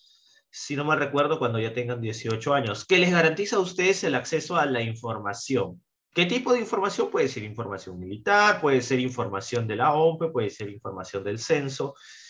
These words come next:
puede ser información de cualquier parte del Estado. Siempre y cuando, escucha, siempre y cuando,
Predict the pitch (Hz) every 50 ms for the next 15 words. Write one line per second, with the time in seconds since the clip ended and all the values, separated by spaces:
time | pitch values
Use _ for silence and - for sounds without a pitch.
0 | - - - - _ _ - 208 202 185 208 208 196 - 202 156 151 143 139 -
1 | 160 160 160 156 160 160 - - _ - 143 135 139 135 135 135 160 165 165 160
2 | 151 - 175 170 151 123 107 101 - - 104 90 - - - - - 240 247 262
3 | 254 254 262 254 - 202 175 151 135 147 160 - - - - 185 180 - - -
4 | - 107 98 98 104 147 160 160 214 208 208 - 123 131 160 175 -